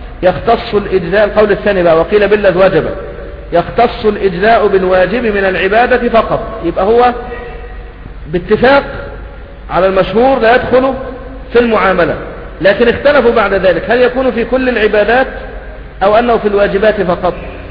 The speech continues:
المشهور أيضا أنه في كل العبادات، واجب وغير واجب. والقول الثاني في الواجبات فقط، فلا يجري في كل مطلوب،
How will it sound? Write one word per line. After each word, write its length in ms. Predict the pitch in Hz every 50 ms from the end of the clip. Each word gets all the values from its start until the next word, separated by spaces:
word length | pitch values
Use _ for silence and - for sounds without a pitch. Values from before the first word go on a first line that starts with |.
| - - 180
المشهور 500 | 214 226 220 - - 247 277 262 262 254
أيضا 300 | 254 254 247 240 226 220
أنه 360 | 220 233 240 226 262 269 269 - - - - - - - - - - - - - - - - - - - - - - - - - - - - -
في 160 | - 214 226 214
كل 300 | - 254 277 285 269 247
العبادات، 560 | 233 196 190 185 190 180 165 160 147 127 - - - - - - - - - - - -
واجب 340 | 180 220 247 220 226 208
وغير 200 | 208 202 214 196
واجب. 280 | 190 170 147 - - - - - - - - - - - - - - - -
والقول 340 | - 165 - 214 247 247 240
الثاني 320 | - - 247 247 247 226
في 80 | 196 208
الواجبات 540 | 202 202 202 196 175 196 196 226 233 185 208
فقط، 640 | - 214 214 - 240 254 - - - - - - - - - - - - - - - - - - - - - - - - - - - - - - - - - - - - - - - - 202
فلا 220 | 196 202 196 202
يجري 720 | 208 226 240 247 185 190 214 208 208 226 233 240 240 233
في 180 | - 208 208 190
كل 280 | - 233 233 233 208 196
مطلوب، 640 | 190 180 - - 196 208 220 208 180 165 151 135